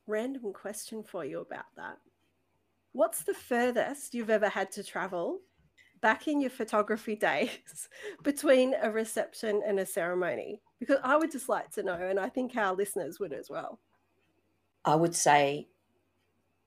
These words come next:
Speaker 2: an hour, and that was when I was a Sydney-based wedding photographer, because there's just, Sydney's just so far spread.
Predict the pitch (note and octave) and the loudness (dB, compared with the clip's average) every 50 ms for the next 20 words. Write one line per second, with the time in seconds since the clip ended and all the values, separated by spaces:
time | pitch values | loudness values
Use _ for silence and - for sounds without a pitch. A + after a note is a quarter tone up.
0 | _ _ - G3 F#3+ - - - - D3+ D3 D3 D3 C#3+ C#3+ C#3 B2+ A#2 A#2+ - | _ _ 2 2 2 0 0 2 4 6 8 8 8 8 8 8 6 6 4 4
1 | - E3+ F3 F#3+ - - F#3 E3 - _ _ - E3 - E3+ D#3+ D#3 C#3+ C#3+ C#3+ | 6 10 10 10 10 10 8 6 4 _ _ -4 0 2 4 4 4 4 4 4
2 | C#3+ C3+ C#3 - - - _ - F3+ E3 - C#4 A3 G#3+ E3+ D#3+ C3 E3 - - | 2 2 0 -4 -8 -6 _ 0 2 4 6 8 8 8 8 10 8 8 8 4
3 | - - - - - - _ - E3 D3 C#3 A#2+ - - - C#3 D3 D3 - - | -2 -8 -12 -18 -20 -16 _ 4 4 4 4 2 -2 -2 0 0 0 0 0 0
4 | G#2+ G#2 - C3 - - D3 C#3+ C#3 - - - - _ _ _ _ - - - | 0 0 0 0 0 0 2 2 2 0 -4 -6 -14 _ _ _ _ -20 -10 -6
5 | F#3 E3+ E3 - - - - - - - G#3+ F3+ E3+ G3 D#3 - - - D#3+ - | -4 -2 -2 0 0 2 2 2 2 2 2 2 2 2 0 2 2 0 2 4
6 | - D3 C#3+ D3 - C#3 C#3 C3+ - - - - E3 D3+ C#3 A2+ - | 4 4 4 4 4 2 2 2 2 0 2 6 8 8 8 8 6